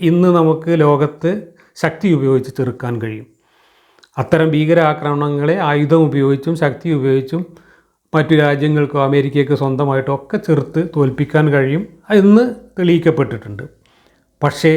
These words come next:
അതുകൊണ്ട് പ്രശ്നം തീരില്ല. അങ്ങനെ കുറേ ടെററിസ്റ്റുകൾ കൊല്ലപ്പെട്ടതുകൊണ്ടോ ഭീകരവാദം അടിച്ചമർത്തിയതുകൊണ്ടോ പ്രശ്നം അവസാനിക്കുകയില്ല. കാരണം അതിൻ്റെ രണ്ടാം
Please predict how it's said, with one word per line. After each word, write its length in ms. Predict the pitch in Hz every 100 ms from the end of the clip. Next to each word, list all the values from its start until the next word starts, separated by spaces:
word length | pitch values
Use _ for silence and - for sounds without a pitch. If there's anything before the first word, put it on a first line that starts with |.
| 160 160 -
അതുകൊണ്ട് 400 | 143 160 156 156
പ്രശ്നം 380 | 156 139 - 139
തീരില്ല. 420 | 135 131 131 131 185 - - - - - -
അങ്ങനെ 380 | 135 156 170 170 180
കുറേ 280 | 156 147 160
ടെററിസ്റ്റുകൾ 680 | 160 143 143 151 - 160 156
കൊല്ലപ്പെട്ടതുകൊണ്ടോ 920 | 156 143 147 147 147 147 143 139 135 139 151
ഭീകരവാദം 680 | 135 135 147 143 143 143 147
അടിച്ചമർത്തിയതുകൊണ്ടോ 1040 | 131 127 151 143 131 131 135 127 120 120 160 - - _ _
പ്രശ്നം 520 | - 139 - - 156 143
അവസാനിക്കുകയില്ല. 880 | 127 131 147 135 135 - 139 117 123 170 - - _ -
കാരണം 320 | 139 139 139
അതിൻ്റെ 280 | 135 135 135
രണ്ടാം 560 | 127 131 131 143 151